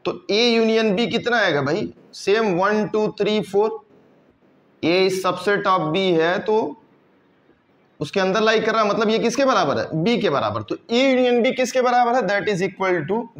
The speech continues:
B। Similarly A intersection B निकालते हैं, A intersection B निकालेंगे तो कितना आएगा, Same two और थ्री, ठीक है ना, टू और three, that is equal to A only। तो intersection निकालेंगे तो छोटा वाला set आता था, मैंने पहले भी बताया।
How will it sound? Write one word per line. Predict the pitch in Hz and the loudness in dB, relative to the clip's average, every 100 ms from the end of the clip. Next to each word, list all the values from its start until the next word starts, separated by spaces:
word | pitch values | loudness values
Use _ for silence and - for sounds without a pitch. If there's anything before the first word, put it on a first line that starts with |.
| 131 | -4
B। | 170 185 - _ _ _ _ | -4 -4 -14 _ _ _ _
Similarly | - 220 240 247 269 | -2 2 4 2 2
A | 254 254 | 2 4
intersection | 247 247 220 226 226 | 2 2 0 0 0
B | 214 | 2
निकालते | 214 170 156 139 135 | 2 2 0 0 -2
हैं, | 190 | -2
A | 190 | 0
intersection | 185 190 180 190 180 | -2 -4 -4 -2 0
B | 196 | 0
निकालेंगे | 185 180 180 180 | 0 0 0 0
तो | 185 | -2
कितना | 175 185 | -6 -2
आएगा, | 185 180 170 185 - _ _ _ _ - | 0 2 0 -4 -10 _ _ _ _ -16
Same | - 190 208 202 | -2 0 0 0
two | 214 208 | 0 2
और | 202 180 | 2 0
थ्री, | 175 120 - _ _ | -4 -6 -8 _ _
ठीक | 170 | -4
है | 220 | -2
ना, | 180 | -2
टू | 190 196 | 0 0
और | 175 | 0
three, | 180 151 | -2 0
that | 165 180 | 0 0
is | 202 175 | 0 -2
equal | 180 190 175 147 | -4 -2 -2 -2
to | 220 240 - _ _ 208 | -4 -6 -16 _ _ -2
A | 214 | 0
only। | 180 127 101 110 _ _ _ _ - _ | 0 -2 -4 -10 _ _ _ _ -20 _
तो | - 190 | -6 0
intersection | 196 202 202 208 - 262 | 2 0 0 -4 0 2
निकालेंगे | 254 220 208 208 233 | 2 2 2 2 0
तो | 247 | -2
छोटा | 240 240 247 | -2 -2 0
वाला | 226 202 | 0 0
set | 196 175 | 0 0
आता | 156 151 | 0 0
था, | 180 | -2
मैंने | 190 170 180 | -2 0 0
पहले | 160 151 | 0 2
भी | 139 | 0
बताया। | 110 110 104 | -2 -2 -4